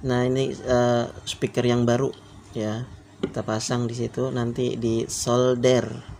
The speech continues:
Ingat yang merah sebelah kanan ya, yang hijau sebelah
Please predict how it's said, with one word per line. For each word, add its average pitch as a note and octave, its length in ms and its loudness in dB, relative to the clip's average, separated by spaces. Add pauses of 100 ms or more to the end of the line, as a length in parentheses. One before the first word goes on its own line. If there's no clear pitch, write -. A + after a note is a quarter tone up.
(500)
Ingat B2 240 0 (160)
yang A2+ 300 0
merah A2+ 320 0
sebelah A#2 340 -4
kanan A#2+ 560 -4 (640)
ya, A#2+ 320 -4
yang A2+ 160 0
hijau A#2+ 480 0
sebelah G#2+ 800 -2